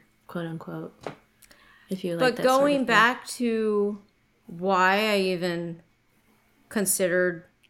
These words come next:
Speaker 2: analyzing in the first place is when we saw Ian Kennedy's article, and I
Speaker 1: Yeah.
Speaker 2: read
Speaker 1: Oh, I didn't get a
Speaker 2: that,
Speaker 1: chance to read it.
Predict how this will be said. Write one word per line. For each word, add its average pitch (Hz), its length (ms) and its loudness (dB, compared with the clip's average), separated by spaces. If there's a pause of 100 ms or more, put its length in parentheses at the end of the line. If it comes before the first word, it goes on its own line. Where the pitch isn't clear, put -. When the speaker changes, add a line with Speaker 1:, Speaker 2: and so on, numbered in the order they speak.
(120)
Speaker 2:
analyzing 180 680 -2
in 170 140 -4
the 170 60 -8
first 175 340 -8
place 202 380 -4
is 180 240 -6 (380)
when 180 140 -4
we 175 120 -4
saw 170 320 -4
Ian 170 320 -6
Kennedy's 175 560 -6
article, 220 720 -4 (560)
and 165 100 -2
I 160 80 -2
Speaker 1:
Yeah. 190 100 -2
Speaker 2:
read 185 140 0
Speaker 1:
Oh, 185 60 2
I 180 60 2
didn't 175 180 2
get 175 80 2
a 175 40 2
Speaker 2:
that, 175 100 -2
Speaker 1:
chance 170 200 -6
to 165 140 -8
read 160 180 -6
it. 165 220 -8